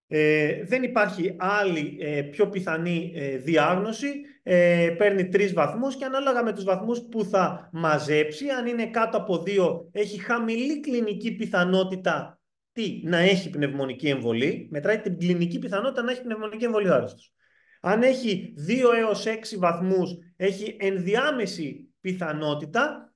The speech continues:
ενώ αν έχει πάνω από έξι, έχει υψηλή πιθανότητα να έχει πνευμονική εμβολή. Και γιατί μας χρειάζεται οπωσδήποτε το, το, το Wells score,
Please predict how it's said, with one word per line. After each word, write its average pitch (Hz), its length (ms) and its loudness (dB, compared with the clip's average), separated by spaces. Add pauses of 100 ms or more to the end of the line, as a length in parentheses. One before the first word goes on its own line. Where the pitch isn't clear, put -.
(160)
ενώ 226 240 -2
αν 254 140 -2
έχει 262 220 -4
πάνω 240 300 2
από 185 180 0
έξι, 247 580 -2
έχει 226 260 0
υψηλή 190 440 0
πιθανότητα 202 500 -2
να 185 100 2
έχει 196 160 0
πνευμονική 175 480 -2
εμβολή. 180 300 0
Και 180 120 0
γιατί 220 280 0
μας 285 200 0
χρειάζεται 233 540 0
οπωσδήποτε 208 1200 -2 (320)
το, 190 380 0
το, 175 380 0
το 175 320 -2
Wells 196 260 0 (240)
score, 190 300 0